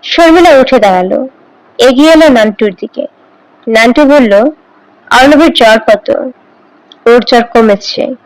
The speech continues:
ঘুমোচ্ছে।" "দেখে যাই।" "বললাম না ঘুমোচ্ছে, দেখে যাবে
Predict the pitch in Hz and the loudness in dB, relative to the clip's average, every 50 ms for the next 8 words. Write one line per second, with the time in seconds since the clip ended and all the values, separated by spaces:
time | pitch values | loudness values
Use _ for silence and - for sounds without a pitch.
0 | _ _ _ _ - 240 214 - 262 262 247 226 - - - - - - - - | _ _ _ _ -12 -8 -4 -2 0 2 2 0 -2 -4 -8 -8 -8 -8 -8 -8
1 | 285 - _ _ _ _ _ _ _ _ _ _ - - 214 208 240 247 - 294 | -10 -12 _ _ _ _ _ _ _ _ _ _ -10 -6 -2 -2 0 0 0 0
2 | 269 302 311 320 359 427 440 427 _ _ _ _ _ _ _ _ _ - 220 208 | 2 2 2 2 2 0 -2 -8 _ _ _ _ _ _ _ _ _ -8 -2 0
3 | 254 269 302 330 370 370 403 392 311 - 370 370 392 - - - 381 440 508 539 | 2 2 4 4 4 4 2 2 2 2 2 2 0 0 -2 -2 0 0 0 0
4 | - _ _ _ _ _ _ _ - 202 240 277 302 320 302 285 269 208 196 | -2 _ _ _ _ _ _ _ -4 0 0 0 2 2 2 2 2 0 -2